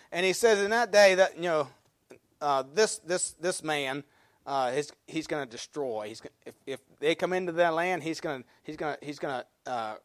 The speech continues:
raise against him seven shepherds. So he's gonna destroy them. Uh, so it's referring to the kingdom there. But so these nations, these, uh, you know, and these nations, I believe, represent all nations that will come against Israel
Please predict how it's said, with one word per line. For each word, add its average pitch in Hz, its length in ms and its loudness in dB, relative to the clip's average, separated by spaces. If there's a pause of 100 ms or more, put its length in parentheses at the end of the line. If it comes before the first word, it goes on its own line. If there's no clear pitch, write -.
(180)
raise 165 400 0
against 156 380 -4
him 135 140 -6
seven 147 340 -2
shepherds. 135 460 -2
So 135 80 -8
he's 165 200 -10
gonna 160 200 -8
destroy 139 440 -8
them. 95 200 -16 (580)
Uh, 160 180 4
so 202 220 4
it's 196 100 0
referring 240 380 0
to 214 80 -2
the 175 80 -4
kingdom 226 300 -2
there. 151 220 4 (300)
But 190 320 2
so 226 200 6
these 247 240 0
nations, 226 760 2 (160)
these, 214 400 -2 (180)
uh, 160 280 6 (320)
you 175 160 0
know, 165 60 -2 (260)
and 196 120 0
these 226 320 2
nations, 220 540 2
I 190 80 2
believe, 208 240 0
represent 190 640 2 (800)
all 240 640 12 (380)
nations 196 520 4
that 180 200 6
will 180 80 2
come 220 240 0
against 202 320 0
Israel 185 340 6